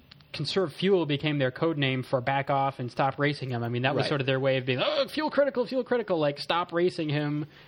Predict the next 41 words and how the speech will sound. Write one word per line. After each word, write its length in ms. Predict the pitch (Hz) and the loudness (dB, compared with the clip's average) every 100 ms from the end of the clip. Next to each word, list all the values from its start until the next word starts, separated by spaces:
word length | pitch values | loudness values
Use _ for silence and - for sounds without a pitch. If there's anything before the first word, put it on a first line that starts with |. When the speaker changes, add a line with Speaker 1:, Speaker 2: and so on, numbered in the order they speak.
| - | -6
Speaker 1:
You 60 | 135 | 2
Speaker 2:
Right. 80 | |
Speaker 1:
need 120 | 160 165 | 4 4
to 60 | |
back 220 | 156 143 147 | 2 2 2
off, 280 | 139 131 | 0 0
let 160 | 147 165 | 0 2
him 100 | 170 | 2
go 140 | 160 | -2
through," 440 | 151 147 147 139 135 - - - | -4 -2 0 0 -2 -10 -10 -2
um, 160 | 127 | 0
because 320 | 139 - 165 | 0 0 0
they 80 | 147 | 0
got, 280 | 147 143 147 | 2 2 0
was 160 | 147 139 | -2 -2
it 80 | |
on, 200 | 123 123 151 | -2 -4 -4
on 260 | 131 127 | -4 -2
Jensen's 360 | 175 208 170 127 | 0 0 0 -2
radio, 300 | 120 120 117 | -2 0 -2
right? 280 | 123 135 156 | 0 -2 0
Was, 240 | 135 120 | -4 -2
uh, 220 | 127 123 120 - - - | -2 -2 -4 -14 -20 -4
or, 100 | 147 | 0
or 380 | 151 151 175 160 | 0 0 0 0
onto 220 | 156 147 | 0 0
Lewis's 300 | 147 170 - 147 | 0 0 0 2
Speaker 2:
On 80 | |
Speaker 1:
radio. 240 | 135 123 120 | 4 4 4
Speaker 2:
Lewis's 400 | 180 185 180 151 | 6 4 2 -2
radio, 320 | 156 147 123 | 0 2 2
he 100 | 131 | 0
said, 360 | 135 143 135 - 123 | 2 0 0 -8 -2
uh, 320 | 127 123 120 | 0 2 2
"Back 340 | 143 147 147 | 2 2 2
off, 220 | 147 139 | 0 0
you 60 | 143 | -2
need 60 | 139 | -4
to 60 | |
conserve 400 | 143 131 135 123 | -6 -6 -4 -4
fuel. 400 | - 139 120 - | -2 0 0 -4